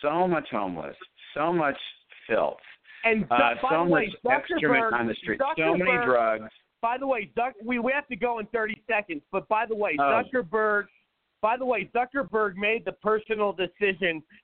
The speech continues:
Speaker 2: to ban Alex Jones, which is disgraceful.
Speaker 1: Right, and then he says, it, but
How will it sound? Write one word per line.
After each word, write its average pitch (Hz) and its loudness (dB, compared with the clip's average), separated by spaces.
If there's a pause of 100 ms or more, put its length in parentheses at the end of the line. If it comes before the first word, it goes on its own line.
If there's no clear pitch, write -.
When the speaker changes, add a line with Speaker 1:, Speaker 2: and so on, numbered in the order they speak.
Speaker 2:
to 202 0 (120)
ban 190 2
Alex 165 2 (140)
Jones, 139 0
which 175 0
is 170 -8 (260)
disgraceful. 160 -2 (1400)
Speaker 1:
Right, 185 2 (140)
and 139 2
then 147 2
he 147 0
says, 131 2
it, 131 -2
but 165 2